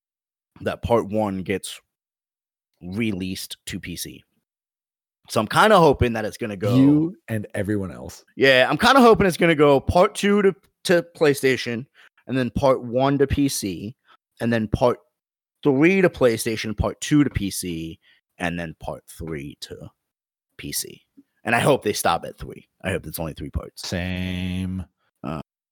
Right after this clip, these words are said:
Speaker 1: I think it's a cool throwback to them too, because I think it's like,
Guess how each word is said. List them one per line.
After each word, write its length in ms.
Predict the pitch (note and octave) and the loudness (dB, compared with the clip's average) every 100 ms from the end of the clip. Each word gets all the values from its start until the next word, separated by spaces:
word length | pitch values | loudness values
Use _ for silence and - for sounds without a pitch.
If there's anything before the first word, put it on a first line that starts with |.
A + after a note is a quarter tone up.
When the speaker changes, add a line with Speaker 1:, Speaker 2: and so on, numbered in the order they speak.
| _ _ _ - | _ _ _ 0
Speaker 1:
I 100 | - | 2
think 160 | D4 D#4+ | 4 2
it's 140 | - | 2
a 40 | B3 | -2
cool 260 | - B3 | 2 2
throwback 480 | - G#3+ A3 G#3+ G#3+ | 4 4 6 6 2
to 100 | - | -2
them 180 | G#3 G3+ | 0 0
too, 340 | - A3+ B3+ | 2 4 4
because 300 | A#3+ D#3+ D3 | 0 -4 -2
I 40 | C3 | -2
think 120 | C#3+ | -2
it's 140 | C3 C3 | -2 0
like, 320 | A#2+ G#2+ | 0 -2